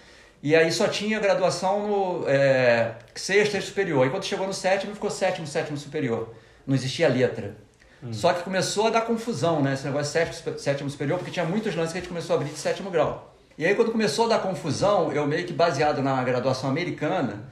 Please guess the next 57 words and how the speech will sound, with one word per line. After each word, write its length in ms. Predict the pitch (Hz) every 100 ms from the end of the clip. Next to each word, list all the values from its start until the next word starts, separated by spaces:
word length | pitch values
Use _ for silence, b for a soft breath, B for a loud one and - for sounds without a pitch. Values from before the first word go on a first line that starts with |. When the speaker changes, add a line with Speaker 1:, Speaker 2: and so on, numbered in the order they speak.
| B B -
Speaker 1:
eu 100 | 127
peguei 240 | 156 151
todas 320 | 160 185 214 175
as 100 | 156
vias 300 | 117 147 143
que 80 | 135
tinham 220 | - 139
de 80 | 127
sétimo 460 | - 135 151 139
da 100 | 135
época 380 | 123 139 - -
e 60 | 160
peguei 340 | 160 135 139
os, 120 | 135 127
os 180 | 127
escaladores 500 | - 135 127 113 123
que 60 | 120
faziam, 320 | 147 135 147
que 80 | 151
não 80 | 135
era 140 | 131
muito, 240 | 113 120 165
devia 240 | 113 117
ser 80 | 120
uns 160 | 113 -
seis, 320 | - 147 131
sei 140 | -
lá, 340 | 117 143 - - - - - - - - -
por 120 | -
aí, 200 | - 131
talvez 240 | - 104
um 40 | 104
pouco. 200 | - - B B B B B -
E 120 | 147
aí 120 | 170
mostrei 340 | 202 208 180 214
pra 160 | 208
galera, 560 | 202 160 170 185 202 -
fiz 120 | - 151
assim, 200 | 139 147
uma, 420 | 139 127 123 131
dei 140 | 139
o 40 | -
meu 180 | 147 180
grau 260 | 143 143
assim, 220 | 143 139 170
mostrei 300 | 185 - 180
pra 100 | 185
galera 240 | 165 180
pra 120 | 180
criar 180 | 180 180
um 80 | 180
consenso 640 | 185 190 - 196 190 190
da, 160 | 196 190
da, 160 | 170 165
dessa 320 | 143 151 165
graduação. 640 | 165 170 185 170 135 -